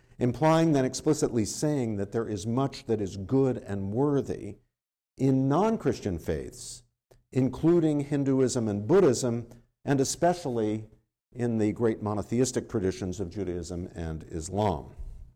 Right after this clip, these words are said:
In so doing, the fathers of the, fathers of the council give recognition to the ways in which religion, even where it does not include the defining content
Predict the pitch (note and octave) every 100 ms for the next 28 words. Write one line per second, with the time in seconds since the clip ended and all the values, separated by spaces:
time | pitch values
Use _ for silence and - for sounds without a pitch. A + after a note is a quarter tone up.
0 | - _ _ _ _ _ - D3 D3 -
1 | C3+ A#2+ G#2 A3+ G3+ F#2 F#2 A#2 - _
2 | _ _ _ _ A#2+ D#3 C#3+ C3 C3 A#2+
3 | A#2+ C3 B2+ A2+ A#2 - B2 - A2+ A#2
4 | G2 A#2 B2 B2 G2 B2 C3 B2+ A#2 A2+
5 | G2+ G#2 A#2+ A#2+ A#2+ A2 G#2+ G2 F#2 G#2
6 | A#2 D#3 C3 B2 A#2 D#3 F#3 F3+ D#3 C#3
7 | B2 B2 G#2 G2 B2+ C#3+ - A2+ G2+ -
8 | C3+ B2 A#2+ G#2+ - _ _ _ B2+ A2
9 | A2 D3 D#3 D3 A#2 - - F#3 G3 -
10 | E2+ D#2+